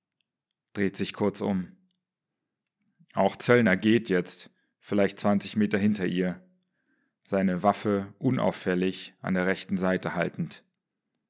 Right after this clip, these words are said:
"Alisa!", ruft er wieder. Nicht mehr so laut. Die Menschen in ihren Autos vermuten vielleicht einen Beziehungsstreit, wenn sie überhaupt etwas bemerken. Für einen Moment ist sie erstmal mehr sicher.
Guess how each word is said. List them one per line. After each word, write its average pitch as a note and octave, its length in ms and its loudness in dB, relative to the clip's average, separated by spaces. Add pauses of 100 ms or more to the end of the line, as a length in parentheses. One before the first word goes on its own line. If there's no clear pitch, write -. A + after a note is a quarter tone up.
(760)
"Alisa!", D3 840 2 (340)
ruft G2 240 -8
er F#2+ 100 -2
wieder. F2 340 -2 (1000)
Nicht F#2 260 -6
mehr F#2 140 0
so F2+ 100 -2
laut. F#2 460 0 (1400)
Die G2 140 4
Menschen G#2 420 6
in G2 120 4
ihren G2 200 2
Autos G#2 480 2
vermuten G#2 520 2
vielleicht G2+ 480 0 (280)
einen F#2+ 200 4
Beziehungsstreit, F2+ 920 2 (720)
wenn F#2 180 0
sie G2+ 100 2
überhaupt G2+ 440 4
etwas E2 240 -2
bemerken. F2 600 -2 (1120)
Für - 200 -4
einen A2+ 180 6
Moment A2 360 6
ist - 140 -4
sie A2+ 60 -2
erstmal G2 280 0
mehr G2 140 4
sicher. F2 440 -4